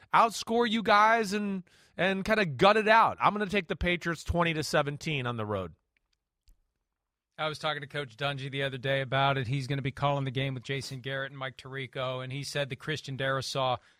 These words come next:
Speaker 2: concussion, second one in two games.
Speaker 1: Yeah.
Speaker 2: He exited during the loss to the Cowboys, that without him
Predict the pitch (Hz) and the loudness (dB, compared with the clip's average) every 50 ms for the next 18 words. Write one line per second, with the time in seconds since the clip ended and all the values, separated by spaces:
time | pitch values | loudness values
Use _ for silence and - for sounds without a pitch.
0 | _ - - 139 139 - - 139 139 131 - - 135 131 120 - 156 147 135 151 | _ -12 -12 -10 -10 -8 -6 -6 -6 -6 -6 -8 -10 -10 -8 -6 -6 -6 -6 -6
1 | 139 135 135 139 135 135 131 127 - - 147 139 131 123 139 143 143 139 139 135 | -8 -10 -8 -8 -8 -8 -10 -12 -12 -12 -12 -10 -6 -4 -4 -2 -2 -2 -4 -4
2 | 127 - - 120 127 127 123 123 117 107 143 165 156 131 131 139 131 139 135 120 | -6 -10 -10 -6 -4 -2 0 0 0 -2 -2 -4 -4 -4 -6 -6 -6 -6 -6 -6
3 | 110 139 143 139 139 139 135 131 123 117 135 131 127 120 - _ _ _ _ _ | -6 -6 -4 -4 -4 -4 -4 -6 -6 -6 -6 -6 -6 -6 -8 _ _ _ _ _
4 | - 143 143 143 139 135 - 131 135 - 139 139 135 139 131 117 135 135 135 135 | -4 0 0 0 0 0 -4 -10 -12 -6 -2 -2 0 -2 -2 -4 -6 -6 -6 -4
5 | 135 131 127 - 160 147 160 - 165 170 165 160 151 147 151 147 147 143 143 139 | -6 -6 -6 -8 -10 -12 -8 -2 2 2 2 2 2 -2 -4 -4 -2 -2 -4 -4
6 | 139 139 | -6 -10